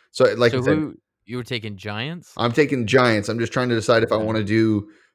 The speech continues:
Speaker 1: plus four Giants or if I'm gonna do money line. It's one of those things. If I do plus four, I might as well just do the money line.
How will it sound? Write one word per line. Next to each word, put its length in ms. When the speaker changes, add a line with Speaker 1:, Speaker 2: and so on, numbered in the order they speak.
Speaker 1:
plus 260
four 300
Giants 420
or 140
if 60
I'm 80
gonna 140
do 120
money 240
line. 320
It's 160
one 140
of 60
those 140
things. 200
If 80
I 80
do 120
plus 240
four, 260
I 40
might 140
as 120
well 120
just 300
do 100
the 100
money 260
line. 200